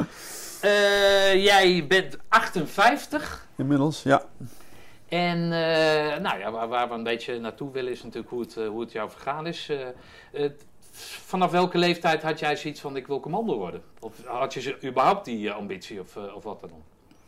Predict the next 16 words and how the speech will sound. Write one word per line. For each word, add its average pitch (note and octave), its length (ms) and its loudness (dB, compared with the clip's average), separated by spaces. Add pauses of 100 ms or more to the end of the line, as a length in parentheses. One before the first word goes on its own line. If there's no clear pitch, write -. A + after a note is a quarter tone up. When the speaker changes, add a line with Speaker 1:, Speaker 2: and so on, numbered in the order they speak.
(120)
Speaker 2:
Nou, - 80 -20 (120)
dat A#2 200 2
is - 60 -6
wel G2 80 0
grappig. G#2 340 4
Nou, A2+ 140 0
dat G#2+ 120 4
had A#2 160 4
ik A2+ 80 0
eigenlijk A2 380 -2
helemaal G#2+ 280 2
niet. A2+ 360 2 (1300)
Ehm, A#2 360 6 (180)
totdat, B2+ 460 10
ehm, G#2 560 6 (460)
ik A#2 240 -6